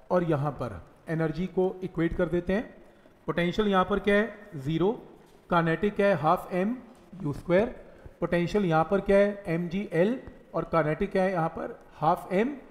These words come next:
वी स्क्वायर। ज़ीरो नहीं है, ये तो मूव करता जा रहा है, इस इंस्टेंट पे वेलोसिटी वी है। इन्हें इक्वेट कर लो, हाफ एम वी स्क्वायर प्लस एम जी एल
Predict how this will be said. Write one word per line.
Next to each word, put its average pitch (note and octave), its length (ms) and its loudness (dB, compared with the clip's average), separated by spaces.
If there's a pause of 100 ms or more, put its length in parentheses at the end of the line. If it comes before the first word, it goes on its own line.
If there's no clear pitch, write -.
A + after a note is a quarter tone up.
(260)
वी F3+ 240 -6
स्क्वायर। G3+ 280 -6
ज़ीरो E3+ 280 -2
नहीं C4 160 -2
है, F#3 180 -4
ये - 60 -16
तो F#3+ 80 -4
मूव F3 180 -2
करता G#3+ 240 -4
जा F#3 160 0
रहा D3 100 -2
है, G#2+ 140 -12 (440)
इस E3+ 160 -8
इंस्टेंट F3+ 300 -4
पे G3+ 60 -4
वेलोसिटी G3 360 -4
वी A3 180 0
है। D#3+ 180 -2 (680)
इन्हें F#3+ 200 2
इक्वेट F#3+ 320 2
कर G3+ 160 2
लो, A3 140 4 (640)
हाफ D#3+ 500 0
एम A3+ 240 0 (340)
वी D#3+ 200 -4
स्क्वायर F#3+ 340 0 (520)
प्लस G3 420 0 (320)
एम F#3 220 -2
जी G#3 160 -2 (360)
एल F#3 260 2